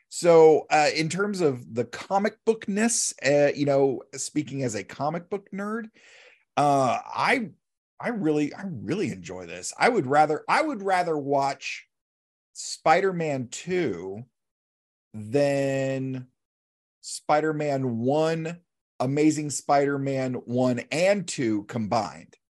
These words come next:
Like, th-, this is such a solid entry that, uh, it really does sta-, stand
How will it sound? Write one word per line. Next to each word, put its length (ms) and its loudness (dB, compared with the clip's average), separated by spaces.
Like, 320 0
th-, 200 4
this 260 -4
is 160 -8
such 640 -6
a 80 -4
solid 680 -2
entry 600 -8
that, 440 0
uh, 440 2
it 140 -2
really 280 0
does 500 -2
sta-, 580 -2
stand 580 -2